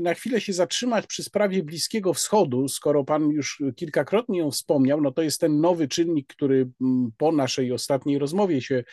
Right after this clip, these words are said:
mm, e, pojawił. E, i czy to jest tak, że w następstwie tego ataku Stany Zjednoczone zyskały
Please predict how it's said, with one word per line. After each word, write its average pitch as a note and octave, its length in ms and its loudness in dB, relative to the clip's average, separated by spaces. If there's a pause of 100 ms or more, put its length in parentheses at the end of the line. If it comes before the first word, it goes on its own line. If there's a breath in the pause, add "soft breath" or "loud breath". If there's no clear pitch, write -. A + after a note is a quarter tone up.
(500 loud breath)
mm, C3+ 500 4
e, C3 340 4
pojawił. C#3+ 720 2 (320 soft breath)
E, D3+ 300 6 (240)
i E3+ 380 -14 (100)
czy F3 160 2
to B3+ 120 4
jest G4 220 2
tak, C4 240 2
że G3+ 340 4 (160)
w C#3+ 120 -4
następstwie A#3 760 2
tego A3 260 0
ataku G#3 480 0
Stany G3+ 360 2
Zjednoczone F3 680 0
zyskały E3+ 840 4